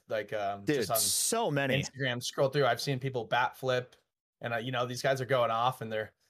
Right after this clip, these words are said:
Speaker 1: you know, they're staring at the other dugouts and talking a little shit, and that's what makes the game fun. You ha-, you have to let that stuff in because, like, that spikes up the competitiveness. Of it, you know? If you just
Speaker 2: Hundred percent.
Speaker 1: run, you know, um, you hit a home run, you just run around the bases and, you know, high five your team,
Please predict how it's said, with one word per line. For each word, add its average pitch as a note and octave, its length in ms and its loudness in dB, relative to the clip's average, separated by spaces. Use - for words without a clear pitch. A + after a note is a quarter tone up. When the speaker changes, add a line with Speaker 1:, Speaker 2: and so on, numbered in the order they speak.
Speaker 1:
you C3 80 -6
know, C3 100 2
they're B2 100 -2
staring B2 300 -2
at B2 80 -2
the C3+ 80 -2
other A#2+ 140 -2
dugouts A#2 440 0
and A2+ 80 -12
talking A#2+ 280 0
a - 20 -2
little A#2+ 100 -2
shit, C#3 260 -2
and D3 60 -6
that's E3 140 0
what G#3+ 140 0
makes F3 160 0
the D3 80 -10
game C#3 180 -2
fun. D3 160 2
You C3 140 -2
ha-, E3+ 160 2
you B2+ 120 -4
have D3+ 200 0
to D3+ 60 -8
let C#3+ 160 2
that A#2+ 120 -2
stuff A2+ 220 -4
in A#2+ 180 -2
because, G#2+ 360 -6
like, G2+ 160 -6
that B2 320 4
spikes C3+ 460 0
up C3 160 0
the - 40 -8
competitiveness. G2+ 760 -6
Of - 80 -10
it, - 40 -4
you D3+ 80 4
know? C3+ 100 2
If A#2 80 -2
you A#2+ 60 4
just A2 140 0
Speaker 2:
Hundred G#2+ 180 2
percent. - 20 -10
Speaker 1:
run, G#2+ 340 -6
you B2 60 -2
know, B2 320 2
um, G#2+ 600 2
you B2 60 -2
hit D3+ 100 4
a D#3+ 40 4
home D#3 140 4
run, C3+ 160 2
you C3+ 80 0
just A#2 120 -6
run B2 120 -2
around A#2+ 120 -2
the A2 80 -6
bases G#2+ 400 -8
and, G#2+ 80 -12
you G#2+ 40 -12
know, G2+ 80 -8
high G#2 140 -6
five G#2 180 -4
your G2+ 80 -10
team, G2+ 360 -14